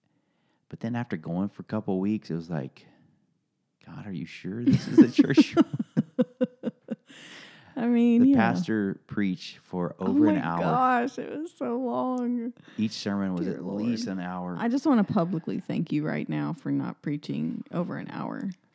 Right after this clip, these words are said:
Speaker 2: I just wanna thank
Speaker 1: I don't
Speaker 2: you.
Speaker 1: get close to an hour. What
Speaker 2: You
Speaker 1: are you talking
Speaker 2: don't.
Speaker 1: about?
Speaker 2: I, well, that's what, hello, I'm thanking you right now.
Speaker 1: Okay, so,
Speaker 2: You're
Speaker 1: um,
Speaker 2: welcome.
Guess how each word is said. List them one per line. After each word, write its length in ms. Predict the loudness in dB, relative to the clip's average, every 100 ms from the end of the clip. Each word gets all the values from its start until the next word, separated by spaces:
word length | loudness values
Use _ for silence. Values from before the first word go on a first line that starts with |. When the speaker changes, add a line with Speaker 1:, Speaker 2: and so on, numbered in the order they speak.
| -10
Speaker 2:
I 40 |
just 220 | -8 -8 -8
wanna 260 | -6 -8 -8
thank 140 | -4
Speaker 1:
I 40 |
don't 100 | -4
Speaker 2:
you. 40 | -2
Speaker 1:
get 160 | -6 -6
close 320 | -4 -2 0
to 140 | 0
an 100 | 0
hour. 240 | -2 -2 0
What 80 | 2
Speaker 2:
You 40 |
Speaker 1:
are 20 |
you 60 | 4
talking 320 | 4 4 2
Speaker 2:
don't. 20 | -2
Speaker 1:
about? 220 | -6 -6
Speaker 2:
I, 80 | -4
well, 460 | 0 0 2 0 -2
that's 220 | -4 -2
what, 140 | -2
hello, 420 | 0 2 2 0 0
I'm 100 | -2
thanking 380 | 0 0 0 0
you 120 | 0
right 180 | -2 -2
now. 240 | -4 -6 -8 _ _ _ -12
Speaker 1:
Okay, 280 | -10 -8 -10
so, 560 | -6 -4 -4 -6 -8 -12
Speaker 2:
You're 100 | -6
Speaker 1:
um, 60 | -4 -4
Speaker 2:
welcome. 340 | -6 -8